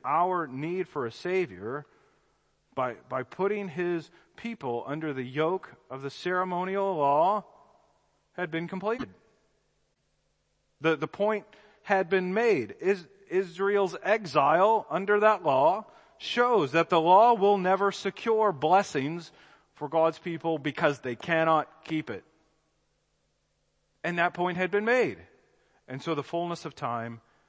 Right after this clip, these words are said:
had come. And the time had come to transition from symbol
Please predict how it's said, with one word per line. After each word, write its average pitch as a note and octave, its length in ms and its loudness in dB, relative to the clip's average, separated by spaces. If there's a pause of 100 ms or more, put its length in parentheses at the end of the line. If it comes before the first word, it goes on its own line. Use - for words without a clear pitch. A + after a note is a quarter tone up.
(260)
had C3 260 -8
come. G#2+ 520 0 (560)
And B2+ 160 -6
the A#2+ 60 -4
time F3 380 0
had E3+ 240 -8
come A2+ 500 -6 (320)
to A#2+ 60 -14
transition F3+ 960 -4 (340)
from B2+ 220 -8
symbol G#3+ 640 0